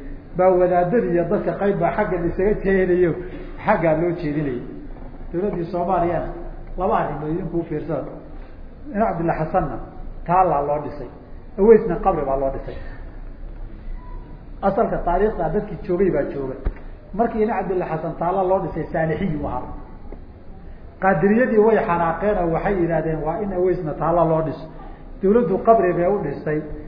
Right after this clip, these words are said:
De nimanka Sacuudiyiin baa ahayd, ninkan nin gobonimo doon u ahaayo, si way u xigsanayeen, diin kama ahayn iyaga. Kanna dhinaca kale ay ku tuhmayeen. Dhinacii dadkii loo dilay ee la dagaalamayeen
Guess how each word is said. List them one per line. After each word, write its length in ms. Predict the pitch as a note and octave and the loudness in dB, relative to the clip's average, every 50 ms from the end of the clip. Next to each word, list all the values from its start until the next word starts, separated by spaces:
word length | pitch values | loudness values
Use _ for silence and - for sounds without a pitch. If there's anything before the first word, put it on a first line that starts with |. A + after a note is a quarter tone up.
| - - - - | -14 -14 -12 -8
De 100 | - F#3+ | -4 -2
nimanka 320 | E3+ F3+ G#3+ B3 A#3+ G#3+ G3 | 0 2 2 2 0 0 -2
Sacuudiyiin 520 | - - F#3 F3+ F3 E3+ G3 A3+ A#3 F#3+ | 0 0 0 2 2 2 0 0 0 2
baa 100 | E3+ F#3 | 2 4
ahayd, 300 | F3+ F#3+ G3+ F#3+ F3+ F3 F3 | 6 6 6 6 6 4 2
ninkan 280 | G3 A3 - - F3+ F3 | 0 -2 0 0 0 0
nin 200 | F#3+ G3 G3+ E3+ | 0 0 0 2
gobonimo 420 | D#3+ F#3 E3+ F3+ F3 E3+ E3+ E3+ E3+ D#3+ | 2 4 4 4 2 2 0 0 0 2
doon 200 | F#3+ G#3+ F#3+ F3 | 2 2 2 2
u 100 | E3+ E3+ | 2 4
ahaayo, 300 | D#3+ F3+ F#3+ F#3 D#3+ C#3 - - - - - - - - | 4 6 6 4 4 2 0 -4 -8 -10 -10 -6 -6 -4
si 100 | - - A#3+ | 0 4 4
way 120 | A3 G3+ | 4 4
u 80 | - G3+ | 4 2
xigsanayeen, 600 | - F#3 F#3+ F#3+ - - F#3 E3+ D3+ D3+ D3 - - | 0 0 -2 0 0 -2 0 0 0 -2 -2 -4 -4
diin 180 | - G3+ G#3+ G3 | -4 -4 -2 -2
kama 160 | G3 F3+ F3+ | -2 0 0
ahayn 180 | E3+ D#3 D#3 D#3 | 0 0 0 0
iyaga. 260 | D#3 D#3+ D#3 - - - - - - - - - - - - - - - - - | -2 -2 -2 -4 -6 -8 -10 -12 -12 -14 -14 -16 -16 -14 -14 -14 -14 -14 -14 0
Kanna 360 | - - B3+ B3 G3+ F3+ D3 A#2+ - - - - - - - - - | 4 6 6 6 6 2 0 -2 -4 -6 -10 -12 -12 -12 -12 -6 0
dhinaca 340 | - G#3+ G#3+ E3 D3 D#3+ E3+ | 2 2 2 4 2 2 0
kale 200 | - F#3 F3+ F3 | 2 2 2 2
ay 80 | D#3+ D3+ | 0 0
ku 120 | - G3 | -2 -4
tuhmayeen. 480 | - - D#3+ C3+ B2+ B2+ B2+ B2+ B2+ A#2 - - - - - - - - - - - - - - - - - - - - - - - - | -4 -4 -6 -8 -8 -8 -8 -8 -8 -8 -10 -12 -14 -16 -16 -16 -16 -16 -18 -16 -16 -16 -16 -16 -18 -18 -18 -18 -18 -18 -18 -18 -12 -6
Dhinacii 340 | F3+ F#3+ F#3 E3+ C#3+ D#3+ D3+ - | -6 -4 -4 -4 -4 -4 -2 -2
dadkii 320 | G3 F#3 - - E3 D#3 | -2 -2 -2 -2 -2 0
loo 180 | E3 F3+ G3 G3 | 4 6 6 6
dilay 340 | D3 C3+ D3 D3 D3 C#3+ C#3 D3 - - - - - - - - - - - - - - - - | 4 4 0 0 0 -2 -2 -4 -8 -10 -12 -12 -14 -16 -16 -16 -16 -14 -14 -16 -16 -10 -4 0
ee 100 | F3 F3+ | 2 4
la 120 | G3+ A3+ | 4 4
dagaalamayeen 880 | A3+ - F#3 F3+ F3+ F3 F3 F#3 G3 F#3 E3 D#3+ D#3+ F3+ G#3 F#3+ D#3+ - | 4 4 4 4 4 4 4 4 4 4 4 2 4 6 6 4 4 2